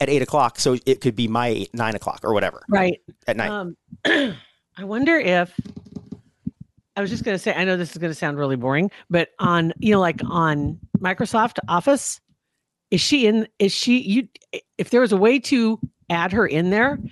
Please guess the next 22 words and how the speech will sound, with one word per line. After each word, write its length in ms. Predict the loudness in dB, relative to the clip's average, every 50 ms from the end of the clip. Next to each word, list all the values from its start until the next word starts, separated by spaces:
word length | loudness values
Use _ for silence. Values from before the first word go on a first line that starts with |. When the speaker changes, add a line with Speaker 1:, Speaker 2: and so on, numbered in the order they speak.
| -10 -10 -6 -2
Speaker 2:
and 160 | 0 2 4
then 100 | 4 6
you 80 | 6
use 200 | 4 4 2 0
the 60 | -2 -4
scheduling 540 | -4 -2 -2 -2 -2 0 0 2 2 2
assistant, 500 | 2 2 2 0 0 0 0 0 0 0 -2
hello, 420 | -4 -4 0 2 2 4 4 2 2
A 180 | 2 0 0
I, 300 | 2 2 0 0 -2 -4 _ -12
Speaker 1:
Mm-hmm. 300 | -12 -8 -8 -6 -6 -6 -2
Speaker 2:
use 240 | -2 0 0 0 -2
the 60 | -2
scheduling 440 | -4 0 2 2 2 2 2 0 0
assistant 340 | 0 -2 -4 -4 -4 -6 -4
'cause 120 | -2 -2
it 80 | -2 0
knows 240 | 2 2 2 2 2
what 140 | 0 -2 -2
time 240 | -2 -2 -2 0 0
zone 180 | 0 0 0
everybody's 420 | 0 -2 -2 0 0 0 0 -2